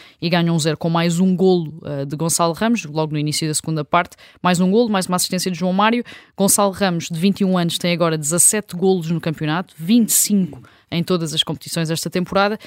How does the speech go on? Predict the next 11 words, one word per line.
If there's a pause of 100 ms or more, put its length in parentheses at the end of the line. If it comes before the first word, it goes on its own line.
(160)
e
desde
sessenta
e
dois,
sessenta
e
três
e
desde
Eusébio,